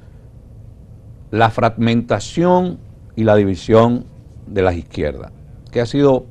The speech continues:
parte de la gran desgracia de, de los partidos de izquierda en todo el continente, la división y la fragmentación. Eh, como dice el Evangelio, todo reino dividido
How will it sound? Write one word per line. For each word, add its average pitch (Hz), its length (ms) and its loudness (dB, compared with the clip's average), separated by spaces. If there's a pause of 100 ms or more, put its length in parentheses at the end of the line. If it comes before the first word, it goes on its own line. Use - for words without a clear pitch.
parte 104 380 -2
de 95 140 -2
la 87 180 -2
gran 95 340 -4
desgracia 92 800 -6 (580)
de, 85 460 -8
de 85 100 -8
los 80 120 -8
partidos 98 380 -6
de 98 60 -2
izquierda 87 380 -4
en 80 120 -8
todo 90 220 -4
el 82 80 -8
continente, 87 720 -10 (540)
la 82 280 -6
división 90 580 -4
y - 20 -2
la 95 120 -4
fragmentación. 82 840 -10 (720)
Eh, 98 760 -4 (800)
como 101 240 -6
dice 123 400 4
el 120 100 6
Evangelio, 98 760 0
todo 110 340 2
reino 113 360 -2
dividido 107 640 -4